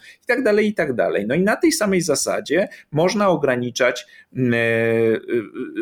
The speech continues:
na tej samej zasadzie działa to ograniczenie, e, nowojorskie. No i tak jak powiedział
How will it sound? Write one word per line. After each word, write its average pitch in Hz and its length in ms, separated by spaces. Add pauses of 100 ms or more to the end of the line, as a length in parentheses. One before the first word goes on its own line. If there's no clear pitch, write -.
(120)
na 156 120
tej 170 120
samej 165 260
zasadzie 135 460
działa 131 280
to 127 160
ograniczenie, 113 840 (240)
e, 107 340
nowojorskie. 110 720
No 117 120
i 196 320
tak 160 180
jak 185 120 (180)
powiedział 139 440